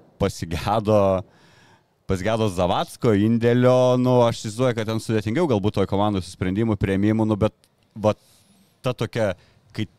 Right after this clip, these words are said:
treneris nežino, ar klubas turi pinigų, Kemzūra irgi sakė, „Aš norėčiau gynėjo, bet nežinau, ką klubas, ar pirks, ar nepirks.“ E,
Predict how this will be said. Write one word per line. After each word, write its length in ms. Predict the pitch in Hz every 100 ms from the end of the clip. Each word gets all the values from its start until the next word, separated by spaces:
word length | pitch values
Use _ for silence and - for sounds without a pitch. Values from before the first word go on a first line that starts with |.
| _
treneris 560 | 110 131 156 104 90
nežino, 480 | 92 87 80 110 113
ar 120 | 98 78
klubas 400 | - 92 90 -
turi 240 | 95 90
pinigų, 460 | 85 90 87 80 82
Kemzūra 400 | 80 80 90 92
irgi 160 | 90 85
sakė, 280 | 90 80 -
„Aš 180 | 127 -
norėčiau 400 | 104 90 95 95
gynėjo, 460 | 82 85 87 90 85
bet 120 | 113
nežinau, 440 | 196 151 98 98 98
ką 140 | 90
klubas, 460 | 92 90 85 87 -
ar 160 | 104 101
pirks, 340 | 98 95 -
ar 140 | 120
nepirks.“ 560 | 120 85 82 95 95 - - - - -
E, 400 | 95 95 95 92